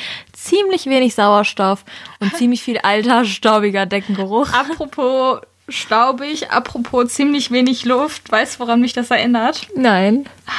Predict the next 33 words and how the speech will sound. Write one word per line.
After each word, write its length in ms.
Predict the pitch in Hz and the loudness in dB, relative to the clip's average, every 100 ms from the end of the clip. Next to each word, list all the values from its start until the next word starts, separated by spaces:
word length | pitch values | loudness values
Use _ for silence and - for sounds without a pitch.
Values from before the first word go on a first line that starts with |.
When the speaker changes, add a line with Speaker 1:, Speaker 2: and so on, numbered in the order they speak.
| 269 | -6
Speaker 2:
An 160 | - 226 | -4 -2
unser 320 | 233 240 226 | 0 2 2
super 320 | 220 240 - 240 | 0 -4 -6 -8
cringiges 680 | - 240 247 240 226 233 | -2 2 4 2 -2 -2
Erlebnis 560 | 240 202 233 220 214 - | 0 2 2 2 0 0
diese 280 | 226 202 208 | -4 -4 -2
Woche, 400 | 208 - 214 240 - - - - - - - | -4 -2 -2 -2 -8 -20 -20 -20 -20 -20 -2
wo 160 | 226 220 | 0 4
wir 60 | |
mit, 400 | 233 233 220 - - | 4 4 0 -6 -4
äh, 280 | 214 208 202 | -2 0 0
Mundschutz 520 | 220 233 240 220 - | 2 2 2 -2 -4
im 100 | 214 | -4
Bus 220 | 220 214 | -4 -6
saßen 480 | 190 185 185 202 196 | -2 -2 -2 -2 -2
Speaker 1:
Oh. 60 | 220 | 0
Speaker 2:
und 140 | 208 190 | 2 4
auch 520 | 190 185 190 180 185 | 4 4 4 2 0
keine 220 | 208 208 | -2 -4
Luft 260 | 208 220 - | -6 -8 -8
gekriegt 440 | 226 - 226 - | -12 -10 -14 -8
haben. 260 | 233 226 233 | -4 0 2
Speaker 1:
Ja, 180 | 254 285 | 2 2
das 200 | 208 220 | 0 2
müssen 240 | 233 233 | 0 2
wir 100 | 226 | 0
jetzt 220 | 214 208 226 | 0 -2 -6
direkt 180 | 214 | -4
raushauen. 400 | 220 214 220 208 | 0 2 2 2
Das 140 | 196 196 | 2 0
Erlebnis, 440 | 208 202 - 202 | 0 0 -2 -2
das 200 | 208 - | -4 -2
war 460 | 202 202 196 202 | 2 4 4 2